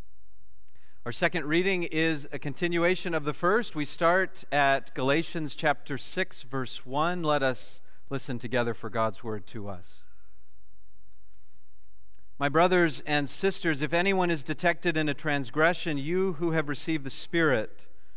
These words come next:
should restore such a one in a spirit of gentleness.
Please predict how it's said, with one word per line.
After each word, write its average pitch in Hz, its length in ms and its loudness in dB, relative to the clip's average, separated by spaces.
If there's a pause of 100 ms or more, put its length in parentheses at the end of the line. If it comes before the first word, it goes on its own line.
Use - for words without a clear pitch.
(100)
should 120 220 -4
restore 175 520 2
such - 300 0
a 139 80 0
one 117 300 0
in 120 120 -2
a 113 60 -2
spirit 127 460 0
of 104 80 -4
gentleness. 110 840 -2